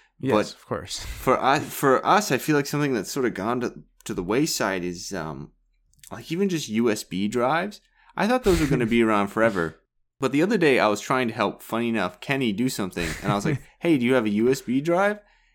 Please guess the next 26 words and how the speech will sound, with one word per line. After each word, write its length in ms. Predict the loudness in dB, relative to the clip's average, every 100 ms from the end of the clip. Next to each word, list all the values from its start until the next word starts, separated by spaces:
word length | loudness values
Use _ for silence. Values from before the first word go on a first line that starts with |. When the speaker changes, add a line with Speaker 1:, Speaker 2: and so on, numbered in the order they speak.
| -6
Speaker 2:
And 140 | 0 2
he 120 | 2
didn't. 460 | 2 2 0 -8 -16 -12
And 240 | -6 -4
it 100 | 2
was 160 | 2 2
Speaker 1:
No. 80 | 2
Speaker 2:
like, 260 | 2 0 _ _ _ _ _ _ _ _ _ _
it's 180 | 0 0
just 240 | -2 -2 -4
crazy, 800 | 0 2 2 0 -6 -8 -10 _ _ _
because 680 | -4 0 2 2 2 -6 -12 _ _ _ _ _
back 360 | 0 2 2 2
in 220 | -2 -2 _ -12
high 320 | -6 -2 0
school, 100 | 0
Speaker 1:
We 40 |
don't 140 | 0 2
Speaker 2:
at 40 |
Speaker 1:
need 200 | 4 4
'em. 60 | 4
Speaker 2:
least, 60 | 2
Speaker 1:
We 60 | 2
got 240 | 2 2
the 100 | -2
cloud. 1120 | -4 -2 2 4 6 6 4 4 0 -2 -6